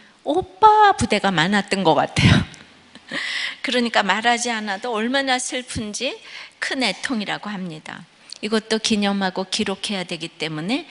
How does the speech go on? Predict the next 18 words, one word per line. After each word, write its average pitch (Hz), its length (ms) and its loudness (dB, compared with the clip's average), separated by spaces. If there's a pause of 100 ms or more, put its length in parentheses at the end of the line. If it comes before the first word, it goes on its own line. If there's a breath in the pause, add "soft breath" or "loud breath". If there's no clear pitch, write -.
(320 loud breath)
아벨 196 360 2
미스라임이라고 165 1120 -2
크게 - 540 -4
기록을 185 460 -8
하고 175 360 -6 (340 loud breath)
그 240 200 -2
대단한, 208 580 -2 (360)
대단한 190 540 2
애굽 170 280 -2
사람들이 165 720 -2 (360 loud breath)
히브리 262 380 0
사람을 175 540 0
위해서 165 460 -2 (340 loud breath)
크게 - 760 -2
애통한 190 520 0
적이 165 240 -2
있다는 156 440 -4
것을 240 500 -2